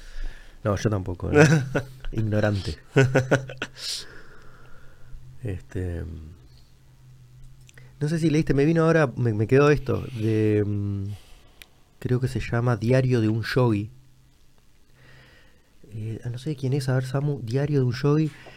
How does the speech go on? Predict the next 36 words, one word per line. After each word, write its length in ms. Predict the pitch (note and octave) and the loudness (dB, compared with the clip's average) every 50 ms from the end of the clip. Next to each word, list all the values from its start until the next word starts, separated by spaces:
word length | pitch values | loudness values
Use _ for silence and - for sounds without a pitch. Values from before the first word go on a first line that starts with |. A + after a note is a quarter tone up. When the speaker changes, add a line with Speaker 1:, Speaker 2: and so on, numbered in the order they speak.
| - - - | -20 -12 -8
Speaker 1:
En 100 | D3 C#3+ | -6 -2
una 220 | D#3+ F3 E3 D3+ - | 0 0 0 2 2
parte, 540 | E3 E3 E3 D#3+ D#3 - D#3 D3 D3+ D3+ - - - _ _ _ _ _ _ _ _ - - | 2 4 4 2 2 2 0 0 0 0 -4 -8 -20 _ _ _ _ _ _ _ _ -16 -14
no 60 | - | -10
sé 80 | - - | -10 -10
si 120 | - - | -10 -8
no 80 | F2 F2 | -8 -8
es 60 | E2 | -8
de 60 | E2 - | -8 -10
Castan, 360 | - E2 - - - - - - - _ | -12 -14 -16 -16 -18 -20 -20 -20 -12 _
no, 160 | G#2 G2 F2 | -8 -8 -8
no, 80 | D#2+ D#2+ | -8 -12
no 80 | - - - - _ _ | -18 -20 -20 -20 _ _
voy 120 | - F#2 F2+ | -6 -6 -6
a 20 | |
decir, 320 | F#2 F#2 - F#2 F2+ F2 G2 - _ _ | -6 -6 -8 -10 -12 -12 -14 -18 _ _
ahora 180 | - A#2 A2+ | -6 -4 -2
vamos 220 | G#2 F#2+ F2 - - | -2 -4 -6 -6 -8
a 80 | F2 | -8
ver 80 | F2 F2+ | -8 -8
quién 100 | F2 B2+ | -10 -12
es. 60 | - - - - - - - - - - - - - - - - - - - - - - - - - | -14 -16 -18 -16 -14 -12 -12 -12 -12 -14 -16 -8 -4 -2 -2 -2 -2 -6 -8 -14 -18 -20 -20 -14 -8
Em, 760 | C#3 B2+ C3 C3 C3 C3 C3 B2+ B2+ B2 B2 B2+ B2+ C3 C3 - - - - | -4 0 0 2 2 2 2 2 0 0 -2 -4 -6 -8 -8 -10 -14 -16 -16
que 80 | - C3 | -10 -8
él 80 | C#3+ D3 | -4 0
viaja 260 | D3 D#3 D3 - D#3 | 0 0 0 2 2
a 20 | C3+ | 2
la 100 | A2+ A2 | 4 4
India, 580 | C3 C#3+ D3+ D3+ C#3 A#2+ A#2 A2 A#2 A#2 A2+ A2 | 2 2 2 2 2 0 2 4 4 4 4 4
conoce 260 | - A#2+ A#2 B2+ C3 C#3+ | 2 0 0 2 4 4
varios 240 | C3 C3 C3 A#2+ | 4 6 4 2
maestros 580 | A2 A2 A2 B2 C3 B2+ B2+ - - A#2+ B2 G2+ | 4 4 6 6 6 4 4 2 2 2 2 2
y 40 | G#2 | 0
al 80 | G2 | -2
final 340 | - A#2 A#2 B2 C3+ C3+ B2+ - - - | 0 2 2 4 2 2 0 -6 -14 -16
s-, 220 | - - - | -16 -16 -16